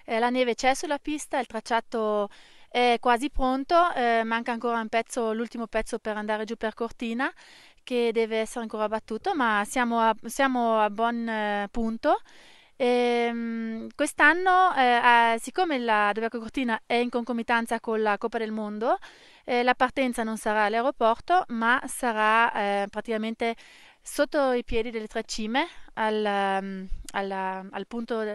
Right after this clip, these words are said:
panoramico della, delle Tre Cime. Si partirà, eh, sul pra-,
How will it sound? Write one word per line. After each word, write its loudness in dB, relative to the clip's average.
panoramico -4
della, -2
delle -2
Tre -8
Cime. -6
Si -4
partirà, 4
eh, -4
sul -4
pra-, 2